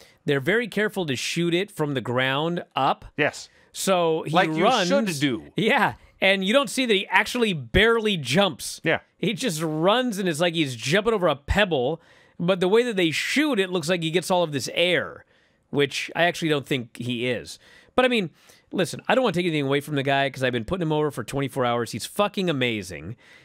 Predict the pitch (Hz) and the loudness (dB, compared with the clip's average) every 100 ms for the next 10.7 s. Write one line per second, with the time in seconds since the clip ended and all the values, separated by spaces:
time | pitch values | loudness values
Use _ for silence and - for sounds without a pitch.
0 | _ - 139 131 113 123 147 127 92 82 | _ -2 0 0 -2 -2 -2 -4 -6 -6
1 | 90 147 185 185 185 185 - _ _ 208 | 0 2 2 0 -2 -4 -6 _ _ 0
2 | 214 180 165 190 - - 170 185 156 135 | 0 2 0 0 -2 0 2 2 0 -2
3 | 123 165 160 156 165 - 127 - 143 170 | -2 -2 0 0 0 -2 -4 -4 -2 -2
4 | 165 - 160 151 147 151 151 151 156 143 | -2 -2 -2 0 -2 0 0 0 -4 -8
5 | - - _ - 127 127 117 113 110 107 | -16 -20 _ -6 -2 -2 -2 -2 -4 -4
6 | 107 - - - 190 _ - 180 196 220 | -6 -12 -16 -14 -16 _ 0 2 2 0
7 | 214 196 165 - - 240 247 254 226 - | 0 0 -2 -4 -2 2 4 2 -2 -4
8 | 143 120 147 139 - 135 131 110 101 113 | -6 -2 -2 -2 0 0 0 -4 -6 -4
9 | 151 269 262 247 - - - - _ - | 0 2 2 -2 -8 -14 -20 -20 _ -6
10 | 143 214 254 240 208 156 | -2 0 2 2 0 -2